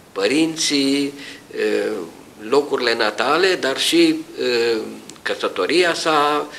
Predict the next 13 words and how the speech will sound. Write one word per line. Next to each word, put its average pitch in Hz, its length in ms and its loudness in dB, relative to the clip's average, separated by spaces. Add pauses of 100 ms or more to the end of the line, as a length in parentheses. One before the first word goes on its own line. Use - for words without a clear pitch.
(160)
activitatea, 110 1120 -2 (600)
de 98 500 -2
tânăr 107 460 -4
scriitor 95 640 -4
și - 260 -8 (220)
avocat. - 540 -12 (840)
Oricum, 151 600 -2 (960)
Emil 139 320 0
Gulian, 131 560 2 (840)
ar 120 160 -4
fi 117 140 -8
meritat 117 520 -2 (120)
să 127 240 0